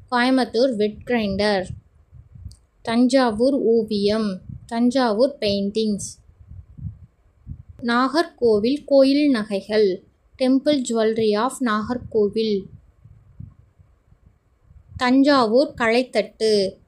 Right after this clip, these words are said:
தஞ்சாவூர் ஆர்ட் பிளேட். கிழக்கிந்திய தோல், ஈஸ்ட் இந்தியா லெதர். சேலம் வெண்பட்டு.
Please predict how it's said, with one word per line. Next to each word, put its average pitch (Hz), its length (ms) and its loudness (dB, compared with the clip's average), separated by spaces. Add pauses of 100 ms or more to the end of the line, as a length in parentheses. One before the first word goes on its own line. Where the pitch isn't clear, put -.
(240)
தஞ்சாவூர் 254 800 2 (260)
ஆர்ட் 233 520 -2
பிளேட். 226 320 -2 (3500)
கிழக்கிந்திய 262 880 2
தோல், 220 460 2 (480)
ஈஸ்ட் 277 420 -2
இந்தியா 233 440 2
லெதர். 196 680 2 (2000)
சேலம் 269 580 2
வெண்பட்டு. 220 960 0